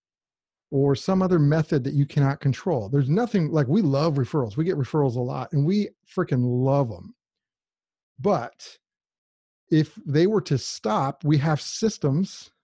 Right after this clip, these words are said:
to bring in leads anyway, right? If you, you, if you count on things that you don't control and you cannot scale, as Mark Cuban said,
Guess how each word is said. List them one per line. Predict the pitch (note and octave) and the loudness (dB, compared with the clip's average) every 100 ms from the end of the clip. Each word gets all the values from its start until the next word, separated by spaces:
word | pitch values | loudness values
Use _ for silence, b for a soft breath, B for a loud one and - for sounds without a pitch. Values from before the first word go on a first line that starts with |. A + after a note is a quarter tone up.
| _ - | _ -6
to | D3 | 0
bring | E3 D#3 | 2 4
in | D#3 D3+ D#3 | 4 2 0
leads | C3+ C#3+ D#3+ D3+ - | 2 2 4 2 0
anyway, | A3+ E3+ A2 - - _ _ _ _ _ _ _ | 2 2 -2 -10 -20 _ _ _ _ _ _ _
right? | D3+ F3+ | -2 0
If | F3+ C#3 | 0 2
you, | G3 - _ _ - - - | 0 0 _ _ -20 -20 -2
you, | F#3 G3+ - - - | -2 -2 -8 -12 -2
if | F3+ G3+ | 0 2
you | C4+ | -2
count | - - G#3+ A3+ F#3 | -2 -4 -2 0 0
on | D#3+ C3+ | 0 2
things | E3 D3 | 0 0
that | C#3 C3+ | 0 0
you | D3 D#3 | 0 0
don't | B2 C#3+ D#3 - | 0 0 0 0
control | D3 C3+ - C3+ B2 D#3+ E3 | -2 -2 -2 -2 -2 -2 0
and | C3+ C3+ B2 b b - | 2 2 0 b b -4
you | B2+ | -2
cannot | - D#3 C3 - | 0 0 0 -4
scale, | - - F3+ E3 A#2+ F3 - _ _ _ _ _ - | -14 -4 -2 -2 -4 -8 -14 _ _ _ _ _ 0
as | D#3+ C3+ | 2 4
Mark | D#3 D#3+ - | 2 0 0
Cuban | A3+ G#3+ C3+ | 0 2 2
said, | - B2 B2 | 0 -6 -8